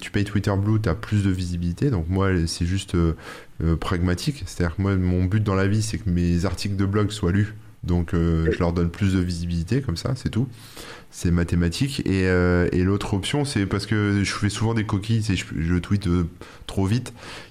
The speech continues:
Speaker 1: Il y a des fautes
Speaker 2: Oui.
Speaker 1: d'orthographe, des trucs, je me, et je suis obligé de supprimer le tweet, ça me casse la tête. Et j'ai vu qu'il y avait un truc d'édition. Je suis un peu déçu parce qu'en fait, euh,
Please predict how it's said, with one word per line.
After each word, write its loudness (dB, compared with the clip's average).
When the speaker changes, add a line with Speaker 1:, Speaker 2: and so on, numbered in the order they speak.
Speaker 1:
Il -2
y -
a 0
des 2
fautes -2
Speaker 2:
Oui. 2
Speaker 1:
d'orthographe, 0
des 0
trucs, -4
je -6
me, 0
et 0
je 0
suis -6
obligé 0
de -8
supprimer -2
le 2
tweet, -2
ça -4
me -2
casse -4
la 0
tête. -2
Et 2
j'ai 0
vu 0
qu'il -8
y -4
avait 0
un 0
truc -4
d'édition. -2
Je -10
suis 0
un 2
peu 0
déçu 2
parce -2
qu'en -2
fait, -2
euh, 2